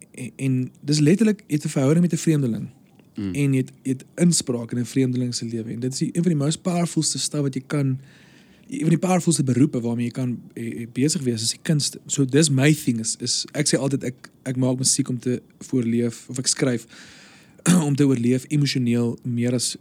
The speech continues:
Speaker 1: finansieel, want dis vir my 'n moer se helende beroep.
Speaker 2: Ja, wow.
Speaker 1: Want, want ons kan, ek kan skryf oor my seer en ek kan skryf oor die stuff wat in my lewe aangaan en jy kan dit deel en mense relate met dit, want almal gaan deur moeilike tye of almal was al verlief of wat ook al.
Speaker 2: Ja, en dis amazing, is soos jy sê,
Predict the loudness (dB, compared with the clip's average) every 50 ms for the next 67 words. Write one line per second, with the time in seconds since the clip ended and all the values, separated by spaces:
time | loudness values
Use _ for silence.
0 | _ -16 -4 -2 0 0 0 -2 -2 -4 -6 -6 -8 -8 -10 -12 -18 -20 _ _
1 | -10 -6 -4 -4 -4 -4 -6 -12 -20 _ -14 _ -6 -4 -2 0 0 2 2 2
2 | 2 2 2 2 2 2 2 2 2 4 4 2 2 0 0 -2 -4 -6 -8 -14
3 | _ _ _ _ _ _ -4 -2 -2 0 -2 -2 -4 -6 -8 -8 -8 -10 -12 -18
4 | -20 -20 -20 _ _ -4 -2 -2 -2 -6 _ _ _ _ _ -8 -8 -8 -4 0
5 | 0 0 2 0 -2 -2 -2 -2 0 2 0 0 4 4 4 4 4 2 2 0
6 | 0 0 0 0 4 4 4 4 4 2 0 -2 -2 -4 -2 0 0 0 0 0
7 | -4 -4 -2 -4 -2 -2 -2 -2 2 0 0 0 0 0 0 0 0 -2 -4 -4
8 | -6 -8 -8 -8 -6 -4 -4 -4 -2 0 0 0 0 2 2 4 4 4 4 2
9 | 2 2 2 2 0 0 0 0 0 0 -2 0 -2 -2 -2 -2 -4 -6 -6 -2
10 | 0 2 2 2 2 0 -4 -8 -16 -20 -16 -10 -6 -4 -2 0 0 0 -2 -2
11 | -4 -10 -8 -4 0 0 0 0 -2 -4 -4 -4 -2 -2 -2 -4 -6 -10 -12 -10
12 | -8 -6 -6 -6 -6 -6 -6 -8 -6 -4 -4 -4 -4 -6 -8 -10 -10 -10 -12 -14
13 | -12 -10 -8 -6 -2 0 2 2 2 4 2 2 2 2 2 2 2 2 0 0
14 | -4 -6 -6 -6 -6 -4 -2 -2